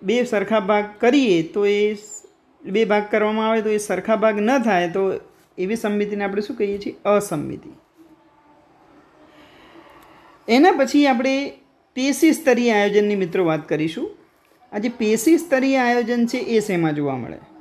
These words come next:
તો પેશી સ્તરીય આયોજનની આપણે વાત કરીએ તો જે કોષ્ઠાંતરી સમુદાયના પ્રાણીઓ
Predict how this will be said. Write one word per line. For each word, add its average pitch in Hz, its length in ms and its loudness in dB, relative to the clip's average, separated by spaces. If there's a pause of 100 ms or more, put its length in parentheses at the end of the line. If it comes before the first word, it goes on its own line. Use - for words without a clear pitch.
(800)
તો 269 80 0
પેશી 233 500 4
સ્તરીય 277 420 2
આયોજનની 240 800 0
આપણે 208 240 0
વાત 190 320 0
કરીએ 208 280 -2
તો 233 200 -4
જે 208 600 2 (280)
કોષ્ઠાંતરી 214 840 -2
સમુદાયના 240 600 0
પ્રાણીઓ 247 760 -2